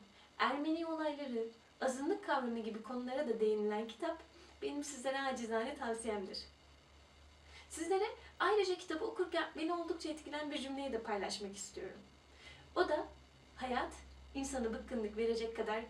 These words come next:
uzun değil." Bu cümleyi okuduktan sonra bir süre ne kadar da doğru olduğunu tekrar hatırlayıp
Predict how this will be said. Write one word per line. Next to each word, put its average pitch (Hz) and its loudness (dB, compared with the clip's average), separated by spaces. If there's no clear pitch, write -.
uzun 202 -2
değil." 175 -2
Bu 320 0
cümleyi 339 -4
okuduktan 339 -2
sonra 294 -4
bir 285 -6
süre 285 -4
ne 277 -2
kadar 247 0
da 214 4
doğru 226 2
olduğunu 208 0
tekrar 254 2
hatırlayıp 208 -4